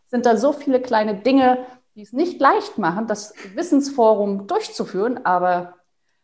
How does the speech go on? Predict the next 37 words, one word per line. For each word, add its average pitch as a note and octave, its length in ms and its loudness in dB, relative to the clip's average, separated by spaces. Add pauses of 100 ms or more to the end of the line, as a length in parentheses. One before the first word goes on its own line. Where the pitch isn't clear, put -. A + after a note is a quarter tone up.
wir A#3+ 100 -2
sind D4 160 2
der D4+ 80 8
festen D#4 320 0
Überzeugung, A3+ 460 2
dass A#3+ 160 -2
wir B3+ 40 -2
es B3+ 80 -8
schaffen. F3 260 -6
Und F#3 140 -10
wir A3+ 140 0
haben C4 100 0
ja B3 80 -2
eben B3 160 -2
schon B3+ 140 -6
gesprochen, B3+ 420 2
lieber B3+ 160 0
Herr A#3 140 0
Schirmer, B3 280 -2
Sie G#3+ 120 -8
machen A#3+ 240 -2
mir A#3 100 0
da G#3+ 80 0
ja G#3 160 0
auch B3+ 240 0
Mut. C#4 380 2
Also F#3 240 2
von F3+ 240 -4
daher, G#3 400 4
wir G3+ 140 0
bleiben A3+ 520 0
einfach A3+ 460 -6
immer G#3+ 340 -2
Kopf B3 340 -4
hoch, C4+ 280 2
positiv A#3 500 0
gestimmt A#3 480 2